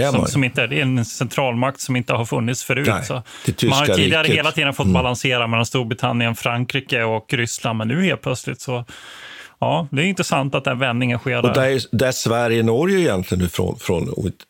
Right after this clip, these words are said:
Speaker 1: går tillbaka så igen till Wienkongressen artonhundrafjorton, artonhundrafemton är ju en buffertzon då mellan det då auktoritära Ryssland och det mer liberala Storbritannien. Men precis som du säger så, så är det ju så att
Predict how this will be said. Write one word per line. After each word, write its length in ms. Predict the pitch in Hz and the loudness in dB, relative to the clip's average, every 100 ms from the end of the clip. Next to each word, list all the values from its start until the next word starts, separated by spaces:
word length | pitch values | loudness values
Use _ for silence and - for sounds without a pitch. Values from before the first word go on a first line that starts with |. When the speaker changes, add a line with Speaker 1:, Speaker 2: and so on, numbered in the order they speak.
| - | -10
Speaker 1:
går 180 | - 98 | -2 0
tillbaka 400 | 92 117 156 165 | 2 0 0 -2
så 120 | - | 0
igen 200 | 82 82 | 2 0
till 140 | - 80 | -2 -2
Wienkongressen 840 | 87 80 82 80 110 139 - 120 | 0 0 0 0 0 0 0 2
artonhundrafjorton, 680 | 113 - - 92 - - - | 2 0 -4 -4 -2 -2 -2
artonhundrafemton 600 | - - - 85 - 87 | -4 -4 -2 -2 -2 -2
är 40 | 85 | -2
ju 60 | |
en 100 | 82 | 0
buffertzon 840 | 104 92 - 82 - - 147 156 | 0 0 -2 -4 -2 0 2 2
då 100 | 90 | 2
mellan 520 | 85 90 82 - 127 139 | 2 2 0 0 0 2
det 100 | 101 | 0
då 160 | - | 0
auktoritära 760 | 78 - - - - - 95 - | -2 -4 -4 -4 -2 -2 -2 -2
Ryssland 580 | 50 50 - - 50 - | -2 -2 -4 -4 -4 -4
och 80 | |
det 100 | - | -4
mer 160 | - - | -2 -2
liberala 640 | - - - - - - | -2 -4 -4 -2 -4 -6
Storbritannien. 440 | - - - - - - | -4 -4 -4 -6 -8 -2
Men 180 | 113 117 | -2 0
precis 420 | 135 - 185 196 | -2 0 0 0
som 120 | 180 | 0
du 120 | 147 | 0
säger 320 | - 78 67 104 | 2 0 0 0
så, 260 | - 107 - - - _ _ | 0 0 -4 -18 -20 _ _
så 180 | - - | -6 0
är 140 | 101 101 | 2 4
det 40 | |
ju 40 | 104 | 2
så 140 | - | 2
att 140 | 98 | -2